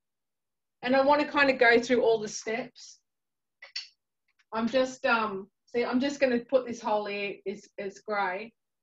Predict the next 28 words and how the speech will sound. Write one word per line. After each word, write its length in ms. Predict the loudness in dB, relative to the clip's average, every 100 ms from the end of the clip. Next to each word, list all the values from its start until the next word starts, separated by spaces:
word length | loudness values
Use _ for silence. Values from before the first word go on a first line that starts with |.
| _ _ _ _ _ _
but 100 | -8 -4
that's 260 | -4 -6
quite, 340 | _ -8 -8 -10 _
that's 240 | -14 -14 _
quite 260 | -14 -14 -16 _
fun. 220 | -18 -18 _ _ _ -20 _ _ _ _ _ _ _ _ _ _ _ -14
Um, 640 | -8 -6 -6 -6 -8 -10 -16 _ _ _ _ _ _ _ _ _ _ _ _ _ _ _ _ _ _ _ _ _ _
you 100 | -4
know, 160 | -2 -2
at 180 | -2 2
some 260 | 4 4 6
point 260 | 4 4
soon, 260 | 4 4 4
I'm 160 | 4 2
gonna 220 | 2 0
stop 460 | -4 2 2 4
with 180 | -2 -2
the 100 | -4
black 340 | 0 0 0 -2
and 140 | -4
white 340 | 0 0 0 -4
and 160 | -6 -4
we'll 100 | -2
go 380 | 0 2 2
to 160 | -2 -8
the 100 | -8
next 380 | -6 -8 -10 -12
step, 300 | -8 -8